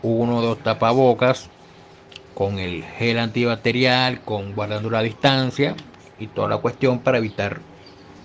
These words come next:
cualquier tipo de contagio. Esto sin olvidar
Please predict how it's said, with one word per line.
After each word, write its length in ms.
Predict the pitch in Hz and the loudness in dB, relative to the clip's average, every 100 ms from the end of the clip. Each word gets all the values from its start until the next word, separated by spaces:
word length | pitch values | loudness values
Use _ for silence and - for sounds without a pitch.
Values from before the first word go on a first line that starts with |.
| - - - - | -20 -20 -20 -4
cualquier 380 | 113 110 104 | -4 -2 -4
tipo 300 | 101 98 95 | -4 -6 -6
de 120 | 85 - | -6 -10
contagio. 480 | - - 131 - - - - - - - - | -12 -2 -2 -2 -10 -20 -20 -20 -20 -18 -4
Esto 520 | 120 120 - 196 269 - - - - - - - - - - - - | -2 -2 0 -2 -2 -10 -20 -20 -20 -20 -20 -20 -20 -20 -20 -20 -20
sin 520 | - - 147 147 180 - - | -12 4 6 6 4 -2 -6
olvidar 680 | 117 120 139 139 101 95 | -2 2 2 2 2 -2